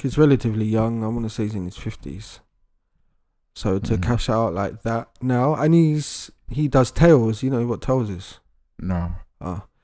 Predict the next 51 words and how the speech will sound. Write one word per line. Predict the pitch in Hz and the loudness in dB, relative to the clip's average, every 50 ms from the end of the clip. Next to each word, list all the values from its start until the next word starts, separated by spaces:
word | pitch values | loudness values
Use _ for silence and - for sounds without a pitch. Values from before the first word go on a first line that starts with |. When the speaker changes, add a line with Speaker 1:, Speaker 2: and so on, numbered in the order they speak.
| _ _ | _ _
Speaker 1:
It's | - - | 2 4
like | 135 123 - 135 | 4 4 6 4
a | 123 | 2
show, | - - 131 123 123 120 120 120 120 120 120 117 117 117 113 | 4 4 4 6 8 8 8 8 6 6 4 4 4 2 0
uh, | - 104 110 110 107 107 110 107 104 101 98 98 98 - - - | 0 -2 -2 -2 -2 -2 -2 -2 -2 -4 -4 -6 -8 -8 -8 -6
I | |
wanna | 120 123 127 127 | -4 -4 -4 -4
say | - - - 110 107 104 - - _ - - - | -4 -2 -2 -2 -2 -2 -4 -8 _ -14 -8 -6
Power, | - - - 110 120 127 139 151 147 | -4 -2 0 0 0 2 2 0 -2
Power | - - - - 113 110 117 113 110 | -2 -2 -2 -2 0 0 2 0 0
type | - - - 110 131 151 156 - _ - - - - _ _ _ _ - - | -2 -2 -2 0 0 -2 -2 -2 _ -2 -2 -2 -6 _ _ _ _ -2 2
thing. | 143 143 160 190 196 | 4 4 4 4 2
Speaker 2:
Mm-hmm. | 190 - - - _ _ _ _ _ _ _ - | -2 -6 -10 -18 _ _ _ _ _ _ _ 4
Speaker 1:
But | 131 127 120 123 | 6 8 8 8
it's, | 123 - - | 6 6 8
um, | 139 131 127 127 120 | 8 8 6 6 2
each | - 156 151 135 - | 2 2 2 4 4
episode's | 151 123 - - 143 123 110 | 4 6 6 6 6 6 8
based | 127 123 120 - | 6 4 4 4
on | 139 120 | 0 0
a | 113 | 0
song. | - - 131 117 104 101 101 - - | 0 2 2 0 0 -2 -8 -8 -2
Speaker 2:
Yeah. | 82 98 92 | 2 6 8
Speaker 1:
So | 82 | 8
they | 127 123 | 8 8
play | - 131 139 123 | 10 8 8 8
a | 120 | 8
Mary | 123 120 123 123 120 | 8 8 8 8 8
J. | 123 120 123 | 8 6 6
Blige | 117 - 120 120 117 113 - | 6 4 4 2 2 2 0
song | - 123 117 | -2 0 0
at | 104 | 0
the | 76 110 | -2 -2
beginning. | 110 110 113 127 123 135 156 180 190 - _ _ _ _ _ - | -4 -2 2 2 2 2 2 0 -2 -6 _ _ _ _ _ 2
Speaker 2:
Yeah. | - 101 95 87 82 78 | 6 8 8 8 6 4
Speaker 1:
Could | - 120 | 2 2
Be | 113 120 | 2 4
No | 120 123 120 | 6 6 6
More | 120 117 117 | 6 4 4
Drama. | 113 123 127 120 120 117 104 101 110 107 - _ _ _ _ _ | 4 6 6 6 4 4 0 -2 -4 -8 -12 _ _ _ _ _
And | - 120 | 0 0
then | 120 117 | 2 2
the | 120 120 | 2 2
story | - - - 143 135 131 131 127 127 123 | 0 4 6 8 10 10 10 10 8 8
of | 123 123 117 - - | 8 6 4 2 0
the | - 127 | 0 0
show | - - 143 127 127 | 2 4 6 6 6
is | 127 120 | 6 6
about, | 120 120 110 123 123 120 87 104 | 4 4 6 4 4 4 4 2
like, | 110 101 98 113 | 0 0 -2 2
that. | - 127 131 151 - - | 4 4 4 4 2 -2